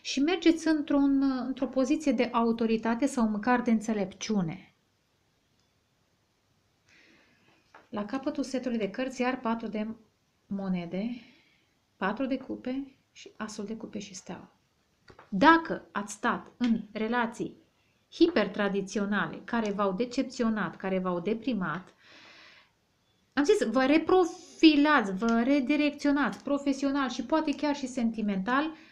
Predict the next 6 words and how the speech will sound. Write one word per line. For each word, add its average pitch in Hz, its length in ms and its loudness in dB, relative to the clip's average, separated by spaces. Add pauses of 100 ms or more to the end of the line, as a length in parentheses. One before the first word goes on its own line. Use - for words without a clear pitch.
(100)
către 240 840 0
asul 226 260 -8
de 208 100 -6
monede 196 640 -4 (260)
și - 200 -8
steaua. 196 580 -6